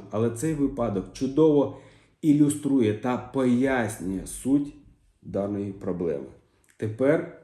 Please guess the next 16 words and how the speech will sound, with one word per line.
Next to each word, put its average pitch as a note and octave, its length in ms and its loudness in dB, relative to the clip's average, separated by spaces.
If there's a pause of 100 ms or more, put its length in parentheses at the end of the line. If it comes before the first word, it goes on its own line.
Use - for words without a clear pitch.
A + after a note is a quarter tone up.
закріпимо A2 880 -2
сказане. - 540 -6 (680)
Перше. D3+ 480 2 (600)
Право C#3 480 4
на A2+ 140 2
приватизацію A2+ 920 -2
мають A#2+ 640 0
ті, F3+ 200 0
хто - 560 -2
зареєстрований C3+ 1400 0
у C3+ 100 2
квартирі C3 720 0 (320)
на C#3+ 400 4
момент D3+ 520 4
подачі B2 560 0 (160)
документів. G#2+ 760 -4